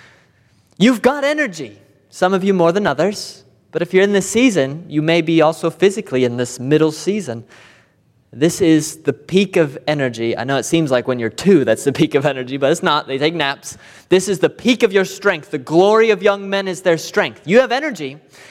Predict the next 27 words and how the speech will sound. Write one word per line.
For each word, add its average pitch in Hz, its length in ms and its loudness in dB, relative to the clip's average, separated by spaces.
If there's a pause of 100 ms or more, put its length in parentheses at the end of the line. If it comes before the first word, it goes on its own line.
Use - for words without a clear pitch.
and 147 140 -2
you 196 120 4
have 220 120 0
to 196 100 -4
choose 233 440 -2
what 226 160 2
to 214 80 -6
do 208 240 0
with 170 160 2
it, - 300 -18
what 147 180 0
you're 196 80 4
going 196 240 2
to 180 80 4
do 175 160 4
with 175 220 4
it. 160 200 -2
And 123 320 -6 (1300)
John 160 280 0
is 156 140 -4
writing 139 300 -2
to 135 120 -12
the 127 100 -4
young 123 300 -2
men 104 380 -10
and 107 220 -12
saying, 104 560 -8